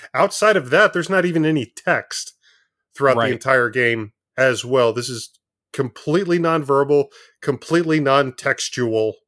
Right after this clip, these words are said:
Speaker 1: uh, experience. And despite that, you still have an incredibly strong feeling about what's going on. You know exactly what's happening. You know exactly what's going on between this father and son character. You know exactly what's going on in the individual maps, and you have a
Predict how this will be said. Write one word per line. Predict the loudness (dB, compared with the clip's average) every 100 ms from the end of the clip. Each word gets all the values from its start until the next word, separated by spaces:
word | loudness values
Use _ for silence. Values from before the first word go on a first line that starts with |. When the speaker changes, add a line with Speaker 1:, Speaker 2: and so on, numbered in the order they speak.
| _ _ _ 0
Speaker 1:
uh, | 0 2
experience. | -2 -4 0 0 0
And | -2
despite | -2 2 2 2
that, | 2 4 2 -2 _ _ _ _
you | -4
still | -2 2 4 4
have | 4 2
an | 0
incredibly | -2 -4 -2 0 0 0
strong | -2 0 2 2
feeling | 0 0 0
about | 0 -4 -4
what's | 0 0 -2 -12 -10
going | -2 0 0 0
on. | 0 0 -6 -14 -2
You |
know | 0 0
exactly | -2 -2 0 0 -2
what's | -8 -2
happening. | 0 0 -2 -4
You | 0
know | 0
exactly | -2 -2 0 0 -2 -6
what's | -6
going | -2 -2 0 0
on | 0 -2 -6 -20 _
between | -6 -4 -2 -2
this | -2 -4
father | -2 0 0 -4
and | -6
son | -6 -2 -2 -2
character. | -2 0 0 -4
You | -4
know | -4
exactly | -4 -2 -2 -4
what's | -6
going | -2 0 0
on | -2 -4
in |
the | -4
individual | -4 -4 -4 -2 -4 -6 _ _ _
maps, | -4 0 2 0 -6
and | -8
you | -2
have | -2
a | -2